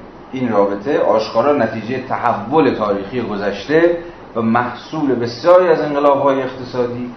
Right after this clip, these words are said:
و انقراض مجموعه‌های کاملی از صورتبندی‌های قدیمی‌تر تولید اجتماعی است. یعنی از اینجا به بعد مارکس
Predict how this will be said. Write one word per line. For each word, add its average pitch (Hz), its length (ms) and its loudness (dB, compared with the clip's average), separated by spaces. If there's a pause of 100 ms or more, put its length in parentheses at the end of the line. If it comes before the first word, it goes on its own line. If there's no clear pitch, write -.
(260)
و 117 40 -2
انقراض 123 680 4
مجموعه‌های 123 580 2
کاملی 131 460 2
از 147 100 4
صورتبندی‌های 110 1300 -2
قدیمی‌تر 107 640 -2
تولید 101 260 -6
اجتماعی 87 440 -10
است. - 220 -18 (300)
یعنی 131 140 -2
از 127 120 0
اینجا 123 200 0
به 120 120 0
بعد 143 260 2
مارکس 147 320 2